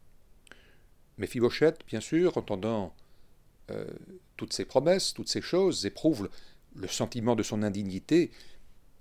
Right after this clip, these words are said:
Il se prosterne, il dit, « Qu'est ton serviteur, ce chien ? » Il est normal, il est légitime que nous reconnaissions nous-mêmes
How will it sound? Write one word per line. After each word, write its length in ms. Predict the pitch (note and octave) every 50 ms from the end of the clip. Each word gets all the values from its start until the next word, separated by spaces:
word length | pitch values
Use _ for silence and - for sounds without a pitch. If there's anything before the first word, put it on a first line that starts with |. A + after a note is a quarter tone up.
| - - -
Il 80 | -
se 80 | - -
prosterne, 640 | - - C#3 C3 - - F3 F3 E3+ D3 A#2 F#2+ E2+ -
il 140 | F#2 F2+
dit, « 280 | E2+ F#2+ G2+ F#2+ E2+ - -
Qu'est 160 | - A2+ G#2
ton 120 | - G#2
serviteur, 640 | - - C3 A2+ G#2+ C#3+ C#3+ - - E3+ E3 D3+ B2+ -
ce 140 | - -
chien ? » 360 | - - - D3+ F3 F3+ F#3 - - _ - - - - - _ _ _ - - - - - - _ - - _ _ _ _ _ - _ - - _ _ _ _ _ _ _ _ _ - - - - _ _ _ -
Il 100 | - F#2
est 40 | F2+
normal, 520 | F2+ A2 G#2 A2 A#2 B2+ C3 B2+ A#2 G2+ F2
il 100 | E2+ D#2
est 80 | C#2
légitime 680 | F#2 F#2+ E2 F#2+ G#2 - - D#3 D#3 A2 E2+ D2 D2+ C#2 - - - - _ - _ - - - - - - - _ - - -
que 240 | - A2 G#2+ G#2 G#2
nous 140 | G2 G#2 F#2
reconnaissions 600 | G2+ F#2+ - A2+ G2 G2 - - - - G2+ F#2
nous-mêmes 500 | F#2 G#2+ G#2 G#2 G2 F2 D#2+ D2+ C#2+